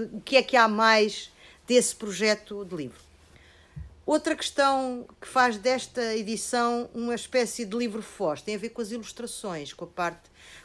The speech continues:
com a parte da ilustração, porque traz aqui, aliás, a partir da capa, as ilustrações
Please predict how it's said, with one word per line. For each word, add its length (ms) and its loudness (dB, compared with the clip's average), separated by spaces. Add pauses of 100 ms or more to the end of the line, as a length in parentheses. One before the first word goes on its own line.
com 100 -6
a 60 -2
parte 640 -2
da 140 -2
ilustração, 640 -4
porque 540 -4 (460)
traz 340 2
aqui, 440 -2 (140)
aliás, 280 -4
a 40 -12
partir 360 -10
da 100 -8
capa, 400 -2
as 160 -8
ilustrações 880 -6